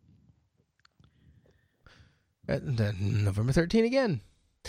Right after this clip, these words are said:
So let's talk specifics for a minute and some context. Steve Bannon has just been named, quote, "Chief Strategist Senior Counselor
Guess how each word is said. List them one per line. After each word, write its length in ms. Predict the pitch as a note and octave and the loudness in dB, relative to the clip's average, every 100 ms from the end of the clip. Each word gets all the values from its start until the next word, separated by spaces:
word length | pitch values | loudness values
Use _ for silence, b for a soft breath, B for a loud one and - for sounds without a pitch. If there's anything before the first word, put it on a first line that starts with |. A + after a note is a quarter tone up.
| B | B
So 180 | - B3+ | 8 8
let's 260 | A#3 A#3+ | 10 6
talk 260 | - E3+ E3 | 6 4 4
specifics 600 | - - - D3+ A#2 - | 0 0 6 6 6 -2
for 140 | - G#2+ | 0 0
a 60 | |
minute 360 | G#2 G2+ F#2+ - - b - | 0 -2 -4 -8 -20 b 0
and 240 | A3 F#3+ | 4 4
some 140 | - B2+ | 2 2
context. 720 | D#3+ E3 - - - - - B | 4 6 4 -4 -10 -16 -16 B
Steve 360 | - - D4 E3+ | -4 6 8 10
Bannon 360 | D3 C3 G#2+ A#2 | 8 8 2 2
has 200 | F3 D3 | 2 6
just 280 | A#3 G#3+ | 6 6
been 180 | - F#3 | 6 6
named, 340 | D#3+ D#3+ D3 - | 8 6 4 6
quote, 260 | E3+ C#3 | 6 6
"Chief 240 | - D4 - | 2 2 2
Strategist 680 | - - F#3+ F#3 F3+ F#3 - | -2 2 2 2 2 0 2
Senior 300 | A3 G#3+ G#3 | 2 2 0
Counselor 600 | - B3+ A#3+ C#3 G#2 | 2 2 2 0 -4